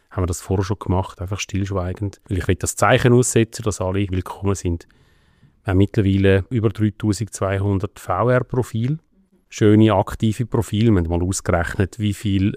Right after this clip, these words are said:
V-R-Mandate die dreitausendzweihundert ausüben oder ausgeübt haben. Und wir sind bei über neuntausend Mandaten strategisch, die die ausgeführt haben.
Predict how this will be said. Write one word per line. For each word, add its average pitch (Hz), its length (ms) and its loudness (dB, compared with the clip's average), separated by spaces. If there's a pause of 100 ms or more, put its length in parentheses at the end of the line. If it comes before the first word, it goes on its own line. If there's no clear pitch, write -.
V-R-Mandate 98 1000 2
die 101 180 0
dreitausendzweihundert 98 1300 -2
ausüben 120 640 0
oder 101 160 -2
ausgeübt 107 600 -2
haben. 104 300 4 (640)
Und 113 100 -2
wir 95 80 2
sind 92 220 2
bei 117 80 -2
über 113 340 0
neuntausend 107 960 0 (200)
Mandaten 90 500 0
strategisch, 113 680 -2
die 110 140 -2
die - 100 -6
ausgeführt 117 500 -4
haben. 120 200 2